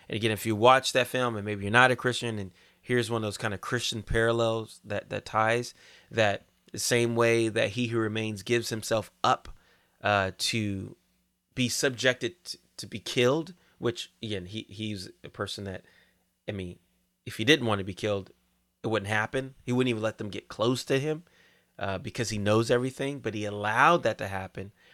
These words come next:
to set off, well, obviously give them a decision and then set off, uh, a series of events. And I just thought of, of God, right? Allowing himself to become hum-, human, be sent here, and allowing his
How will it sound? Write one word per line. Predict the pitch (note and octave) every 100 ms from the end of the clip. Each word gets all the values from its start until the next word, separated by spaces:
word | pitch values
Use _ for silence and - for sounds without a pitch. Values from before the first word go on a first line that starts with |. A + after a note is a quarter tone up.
| _
to | -
set | G#2 - C3 A#2+ - _ - _ _ _ _ _ _ _ _ _
off, | A2 G#2+ -
well, | A2+ A#2
obviously | A#2+ A2+ - G#2+
give | A2 G2
them | B2+ C3 A#2
a | G2+
decision | G2+ - G2+ F#2+ F#2+ _ _
and | - G2+
then | F#2+
set | - A2+ -
off, | G#2 G#2 G2 G2 - _ _ -
uh, | F#2+
a | -
series | - - G2+ G2 F#2+
of | F#2
events. | F#2 D3 B2+ - - -
And |
I | A#2+
just | C#3+ -
thought | C#3+
of, | C3+ A#2 - _ -
of | C3 B2
God, | F3+ D3 G2+
right? | A2+ A2+
Allowing | A2 A2+ A2+ C#3 D#3+ D3
himself | C3 A#2 - A#2 -
to | G#2
become | G#2+ - G#2
hum-, | F#2+ G#2 G2 F#2 F#2
human, | - G#2 F#2+ F#2
be | G#2
sent | F2+ F#2+ F2+
here, | F#2+ F#2+ F#2 _ _ _ _ _ _ _
and | G#2+
allowing | G#2+ G2+ A2 B2+ E3+ G3 D#3
his | B2+ A#2+ B2 -